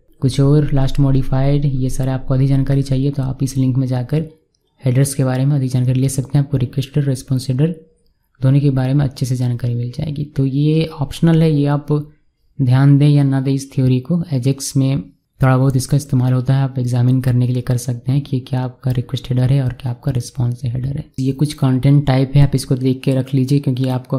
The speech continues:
काम आने वाला, जब आप content type set करेंगे तब ये values आपको काम आने वाली है। हालांकि सब, सब कुछ यूज़ नहीं होगा, but इनमें से कुछ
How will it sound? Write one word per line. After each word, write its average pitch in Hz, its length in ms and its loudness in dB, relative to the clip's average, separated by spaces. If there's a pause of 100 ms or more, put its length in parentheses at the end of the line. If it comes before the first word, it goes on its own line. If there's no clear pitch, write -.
काम 127 220 2
आने 131 160 2
वाला, 131 160 0
जब 127 140 -4
आप 127 160 -6
content 127 420 -2
type 127 140 -4
set - 320 -6
करेंगे 127 360 0 (160)
तब 139 340 -2 (480)
ये 139 120 4
values 135 280 4
आपको 139 260 -2 (420)
काम 127 220 0
आने 120 160 2
वाली 123 160 0
है। 127 40 0
हालांकि 139 200 0
सब, 139 280 -4
सब 135 180 -4
कुछ 156 180 0
यूज़ 147 220 2
नहीं 151 180 6
होगा, 143 180 2
but 143 260 2
इनमें 139 140 4
से 135 100 -4
कुछ 147 320 -4